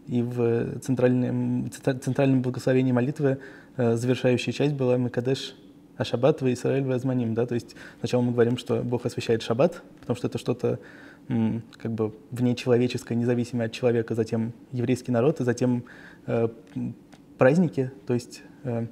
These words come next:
освящение праздников зависит от решения суда, а освящение Шаббата не зависит ни от чего, не зависит от нас, по крайней мере. Вот такой вот довод приводит Раби Лезер.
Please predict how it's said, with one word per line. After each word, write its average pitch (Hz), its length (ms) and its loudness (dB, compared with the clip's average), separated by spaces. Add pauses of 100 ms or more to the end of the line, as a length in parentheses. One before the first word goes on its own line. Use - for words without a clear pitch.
(100)
освящение 127 400 -2
праздников 127 380 0
зависит 123 240 2
от 120 100 0
решения 123 300 0
суда, 127 260 2
а - 20 8
освящение 135 400 0
Шаббата 127 360 0
не 123 160 2
зависит 127 380 0
ни 127 80 2
от 127 140 -4 (280)
чего, 107 300 0 (160)
не 110 40 -4
зависит 123 280 2
от - 100 -6
нас, 110 140 -2
по - 80 -6
крайней 110 220 -6
мере. 110 200 -4 (1120)
Вот 131 100 4
такой - 220 6
вот 135 120 6
довод 131 240 6
приводит 123 300 0
Раби 120 220 2
Лезер. 117 320 4